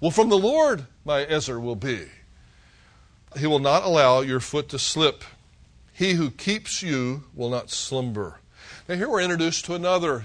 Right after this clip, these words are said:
Hebrew term, shamar. Shamar is a Hebrew term that has to do with divine protection.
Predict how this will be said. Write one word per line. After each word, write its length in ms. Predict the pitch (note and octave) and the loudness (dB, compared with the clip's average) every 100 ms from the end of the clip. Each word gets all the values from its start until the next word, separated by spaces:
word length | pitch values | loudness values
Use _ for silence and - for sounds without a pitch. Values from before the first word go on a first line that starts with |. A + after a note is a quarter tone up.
| - | -10
Hebrew 260 | D3+ A#2+ A#2 | -10 -8 -8
term, 260 | - C3 D#3 | -8 -8 -6
shamar. 840 | - - D#3+ E3+ F3+ D3 F#2 - - _ _ _ _ _ _ | -4 0 2 2 4 2 0 -8 -20 _ _ _ _ _ _
Shamar 420 | - E3+ F3 A3+ | -4 2 4 6
is 140 | G#3 D#3+ | 4 2
a 100 | D3 | 0
Hebrew 300 | F#3 F#3 G3+ | -2 -2 -4
term 480 | C#3+ A#2+ A#2 D3 - _ _ _ _ _ _ _ _ | -2 -2 -4 -10 -16 _ _ _ _ _ _ _ _
that 200 | C3+ B2+ | -6 -6
has 280 | A#2 F#3 - | -4 -4 -4
to 60 | D3+ | -4
do 160 | D3+ | -2
with 180 | D#3 A#2+ | -2 -4
divine 500 | A#2 C3 C3 C3+ C3+ | -4 -2 -2 -4 -6
protection. 720 | C#3 - D3+ - - - F#2 | -10 -8 -8 -8 -8 -8 -10